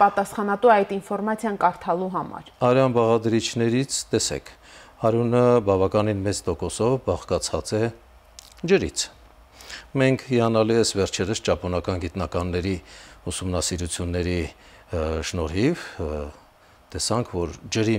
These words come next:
Speaker 2: մի փոքրիկ կլաստերը, հա, այսպես փունջը, կլաստեր կոչեցյալը,
Speaker 1: Այո։
Speaker 2: կարող է մոտ քառասուն հազար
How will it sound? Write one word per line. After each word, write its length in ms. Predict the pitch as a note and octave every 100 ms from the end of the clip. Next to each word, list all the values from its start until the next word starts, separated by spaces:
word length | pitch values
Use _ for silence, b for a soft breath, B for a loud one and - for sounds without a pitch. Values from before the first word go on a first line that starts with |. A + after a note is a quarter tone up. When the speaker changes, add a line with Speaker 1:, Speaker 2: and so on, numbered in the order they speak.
| F2
Speaker 2:
մի 80 | F#2
փոքրիկ 460 | - G2 C3 B2 - - _ _ _ -
կլաստերը, 580 | F#2 E2+ - G2+ A#2+ F3
հա, 100 | G#2+ G#3 C#3
այսպես 300 | - - - -
փունջը, 320 | F2+ E2 D3 F#3+ E3
կլաստեր 400 | - D#2+ - E2 D#2
կոչեցյալը, 580 | D#2 - D#2+ D#2+ F2+ C#3+ - B B G3
Speaker 1:
Այո։ 80 | F#3+
Speaker 2:
կարող 240 | A#2+ B2 C3
է 40 | B2+
մոտ 160 | D3 - -
քառասուն 420 | C3 C#3 A3+ G3+
հազար 480 | G2+ G2 G2+ F3+ -